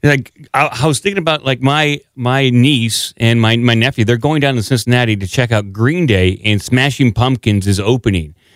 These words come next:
And I'm like, "Holy moly." Like, I kinda wanna go see that. <laughs> But,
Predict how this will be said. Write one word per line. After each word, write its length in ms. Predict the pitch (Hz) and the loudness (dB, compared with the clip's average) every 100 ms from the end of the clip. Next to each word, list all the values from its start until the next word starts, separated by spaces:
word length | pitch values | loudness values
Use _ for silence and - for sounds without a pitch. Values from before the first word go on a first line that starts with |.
| _ | _
And 60 | 113 | 0
I'm 80 | 127 | 2
like, 160 | 120 | 0
"Holy 400 | - 180 170 147 | 0 0 2 2
moly." 480 | 123 131 165 95 - _ | 2 0 0 -4 -12 _
Like, 240 | 110 107 | -2 0
I 140 | 117 120 | 0 -2
kinda 320 | 139 143 143 | 0 0 0
wanna 220 | 131 127 | 0 0
go 100 | 110 | 0
see 300 | 104 - 196 | -2 0 0
that. 220 | 135 87 101 | 0 -4 -8
<laughs> 240 | 110 107 | -2 0
But, 220 | 226 123 | 0 -2